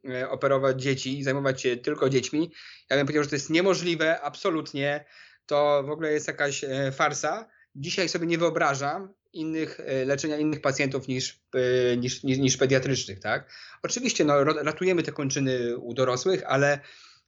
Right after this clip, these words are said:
no, t-, dzieci skradły nasze serce. Jesteśmy dziecię-, dziecięcymi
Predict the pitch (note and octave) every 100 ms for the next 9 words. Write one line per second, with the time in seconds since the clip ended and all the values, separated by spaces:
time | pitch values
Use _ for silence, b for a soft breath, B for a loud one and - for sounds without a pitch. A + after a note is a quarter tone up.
0 | - D3+ C#3+ C3+ C3 D3 C#3 C3+ E3 D#3+
1 | D#3+ - E3+ D#3 D3 C#3 C3 C#3+ C#3+ E3
2 | E3 D3 C3+ C#3+ - C#3 C#3+ C#3+ C#3+ C#3
3 | D3 D#3 C#3+ C#3 C#3 C3+